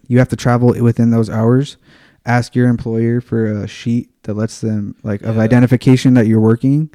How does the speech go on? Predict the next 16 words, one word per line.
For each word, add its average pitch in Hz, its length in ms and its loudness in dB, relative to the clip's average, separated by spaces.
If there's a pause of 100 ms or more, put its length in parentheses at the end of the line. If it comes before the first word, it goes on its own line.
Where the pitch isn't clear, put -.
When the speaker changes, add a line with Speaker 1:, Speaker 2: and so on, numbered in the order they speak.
(300)
Speaker 1:
because 113 640 0 (100)
if 120 100 -6
the 113 100 0
cops 127 240 0
pull 131 160 0
you 117 160 4
over, 113 260 2
they 110 240 0
are 110 200 0
gonna 107 260 -2
be 110 280 -4
asking 107 280 -4
questions. 104 420 -6
And 98 100 -10
some, 110 220 -6 (100)
and 104 320 -6